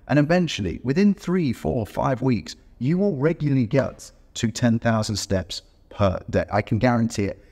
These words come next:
In fact, funny story I'll tell you, a little anecdote. I had a client who I started working with, this might have been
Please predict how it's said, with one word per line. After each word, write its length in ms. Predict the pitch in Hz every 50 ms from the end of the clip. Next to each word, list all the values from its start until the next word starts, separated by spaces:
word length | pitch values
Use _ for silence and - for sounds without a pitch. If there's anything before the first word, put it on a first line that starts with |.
| _ -
In 60 | 123
fact, 360 | 147 143 123 - - - -
funny 220 | - 156 151 143 127
story 400 | - - - 123 113 104 101 101
I'll 100 | 101 104
tell 180 | - - 92
you, 80 | 92 98
a 20 |
little 180 | 123 127 104 -
anecdote. 540 | 95 95 90 78 - - 67 67 67 - - - - - _ -
I 120 | - 131 139
had 80 | 135
a 40 | 123
client 300 | - - 117 107 107 95
who 100 | 104 98
I 40 | 95
started 340 | 92 - - 101 95 90 95
working 340 | 92 98 95 92 - - 95
with, 100 | 95 90
this 180 | - 110 98 -
might 180 | 107 101 95 90
have 100 | 90 -
been 300 | 95 92 90 87 87